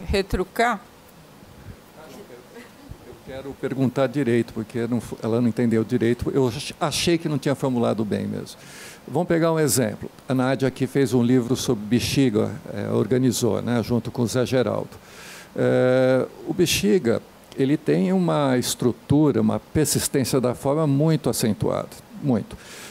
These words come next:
Speaker 2: Tem a Radial Leste que corta, portanto, uma intervenção que muda o, o, a forma. Mas o bairro, ele tá lá. Acontece que nós temos transformações. Por exemplo, a, o metrô,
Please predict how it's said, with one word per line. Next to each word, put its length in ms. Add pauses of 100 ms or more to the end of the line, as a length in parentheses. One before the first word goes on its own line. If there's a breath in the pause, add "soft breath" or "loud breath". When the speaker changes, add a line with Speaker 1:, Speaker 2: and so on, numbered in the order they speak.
(120 loud breath)
Speaker 2:
Tem 120
a 40
Radial 360
Leste 340
que 100
corta, 460
portanto, 400
uma 140
intervenção 760
que 200
muda 600
o, 60
o, 520 (100)
a 60
forma. 400
Mas 360
o 80
bairro, 460
ele 120
tá 160
lá. 200 (440 loud breath)
Acontece 880 (360)
que 120
nós 280
temos 640
transformações. 800
Por 160
exemplo, 560 (240)
a, 480 (380)
o 40
metrô, 540